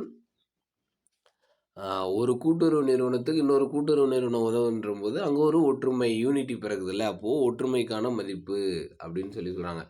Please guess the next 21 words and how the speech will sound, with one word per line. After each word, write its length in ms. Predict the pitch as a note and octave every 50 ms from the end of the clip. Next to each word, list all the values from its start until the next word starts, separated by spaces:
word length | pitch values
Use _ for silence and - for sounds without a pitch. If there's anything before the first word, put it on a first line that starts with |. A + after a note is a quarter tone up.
| - - - _ _ _ -
இப்போ 200 | B2+ C#3 E3 E3+
நம்ம 220 | D#3+ D#3 D3 C#3
ஒரு 120 | C#3 C3 B2+
சங்கம் 360 | B2 C3 A#2+ A#2+ B2+ C#3 C3+
வச்சிருக்கோம். 460 | A#2+ - - A2 G2+ G#2+ B2+ D#3+ E3 C3+
அந்த 120 | A#2+ A#2+ A2+ -
சங்கத்துக்கான 680 | A#2 A2+ B2+ E3+ F#3 F3+ F#3 E3 D3 C#3+ C3+ C#3 C#3+ C3+
நோட்டு 280 | C3 C3 C#3 C#3 B2+
புக்லாம் 440 | B2 A#2+ A2+ G#2+ A2+ A2+ A2 G#2+ -
தேவைப்படுது 440 | G#2+ G#2 G#2+ G#2+ G#2 G2+ F#2 F2+ F2 E2+
அப்படின்னா, 360 | E2 D#2+ D#2+ E2 E2+ G2+ B2+ F#3 G#3 - - - - - - - - _ - A2+
நம்போ 260 | A#2+ B2 A#2+ B2 C3 C#3 F3 F#3 C#3 -
அந்த 320 | - - G#2+ A2+ A2 G#2 G#2+ G#2 G#2 G2+ G2+ G2 G2 F#2+ F#2
நோட்டு 300 | F2+ G#2+ B2+ D3+ E3+ D#3+
புக்லாம் 460 | C#3 B2 A#2+ G2+ G#2+ G#2+ B2 D3 D3+
நம்ம 180 | C#3 B2+ A#2 A2
வெளியில 500 | G2+ G#2 A2+ A#2+ D3+ D#3+ E3 D#3+ C#3+ C#3+
போய் 200 | - A#2+ A#2+ B2 A#2+ A2+
வேற 320 | F#2+ F#2+ G#2+ A#2 A#2+ B2
கடையில 320 | A2+ A#2 A2+ A2+ A#2+ C3 B2+ A2+
வாங்காம, 540 | G#2 G2+ G#2 G#2+ G#2+ G#2 G2+ F#2+ F2+ E2+